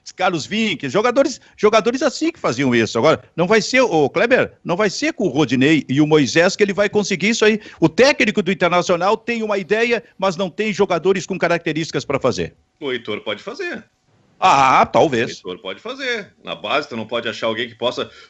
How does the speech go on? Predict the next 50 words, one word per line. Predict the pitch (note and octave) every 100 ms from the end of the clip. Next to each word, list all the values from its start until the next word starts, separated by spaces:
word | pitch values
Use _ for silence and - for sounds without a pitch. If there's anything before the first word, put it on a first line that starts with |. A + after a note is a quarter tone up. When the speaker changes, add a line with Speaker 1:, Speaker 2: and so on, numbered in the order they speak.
| _
Speaker 2:
Porque, | C#3 A#3+
assim, | G#3+ C#4
ó, | B3+ B2 A2+ A#2+ C3
n-, | E3
não | F3 G#3 C#4+
insiste | - D#4+ E4 D4+
com | C4+
o | A#3+
que | A#3
já, | G#3 F#3+ E3+
que, | E3+ F3
que, | -
com | C#3 D3 - D#3 F3+
o | F3+
que | F3+
tá | E3+ D#3+
torto, | E3+ E3 C#3 - - _ _ _
né? | G#2+ B2+ E3+ G2+ - _ _ _ _ _ _ _ -
É, | F#3 F3+ E3+ F#3
é |
difícil | A#3+ A#3 A3+ F#4 D#4+ C4+
tu | G#3+
pegar | G#3+ G3
o | G3+
Moisés | F3+ E3+ C#3 E3+ D#3 A#2
e | C#3
o, | B2+ C3
e | C3
o | B2
Rodinei | C#3 C3+ C3+ E3+
a | E3 D#3+
essa | B3 -
altura | F3 - D#3+ D#3+
da | C#3+
carreira | C#3 B2+ A#2+ A#2
dos | A2 A2
caras | F3 G3+ - - - _ _ -
e | D#3
desenvolver | D3 F#3+ G#3 F#3 E3+ F3
nele | F3 G#3
uma | A3
qualidade, | G3+ F3 D3+ C3+ B2+ A#2
uma | B2
habilidade | A#2+ C#3 C#3 F#3 G#3
que | -
eles | D#4+ C4+ B3
até | B3+ G#3
agora | E3 F#3 G3
não | D#3
mostraram, | C#3 C3 D3+ E3 G2+